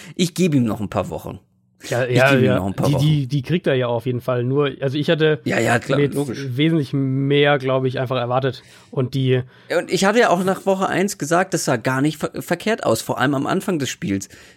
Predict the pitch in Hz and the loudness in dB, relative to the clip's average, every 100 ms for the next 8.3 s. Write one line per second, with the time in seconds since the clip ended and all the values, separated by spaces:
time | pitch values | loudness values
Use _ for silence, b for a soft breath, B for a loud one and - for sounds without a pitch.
0 | - - 127 110 110 110 151 123 117 120 | 0 4 4 2 -2 0 2 2 0 -2
1 | 120 143 160 131 156 160 120 110 110 - | -2 0 0 2 2 2 4 2 0 -2
2 | 104 104 - B 143 139 131 127 107 117 | -2 -2 -6 B -2 -2 0 0 0 0
3 | 120 113 127 117 123 185 185 165 180 - | -2 2 2 2 2 2 4 2 2 -2
4 | 135 - 139 - 151 117 113 - 143 165 | -4 -2 -2 -2 -2 0 0 0 0 0
5 | 180 - _ 170 160 117 151 170 202 131 | 0 -10 _ 2 2 2 0 0 0 0
6 | 101 95 95 120 170 B B B B 127 | 0 -2 -2 -2 -2 B B B B 0
7 | 120 - _ 107 131 123 - - 107 117 | 0 -2 _ -10 -8 -8 -8 -12 -12 -12
8 | - - | -14 -18